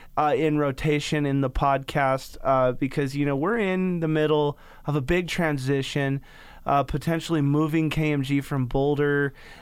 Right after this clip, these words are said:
uh, into, um, you know, North Denver,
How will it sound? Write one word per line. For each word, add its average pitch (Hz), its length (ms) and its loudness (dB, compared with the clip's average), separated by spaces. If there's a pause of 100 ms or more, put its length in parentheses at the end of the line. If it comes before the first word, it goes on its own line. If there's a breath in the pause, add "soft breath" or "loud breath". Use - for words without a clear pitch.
uh, 139 260 4
into, 139 960 0
um, 127 640 0
you 143 160 -2
know, 131 140 2
North 139 600 0
Denver, 139 720 0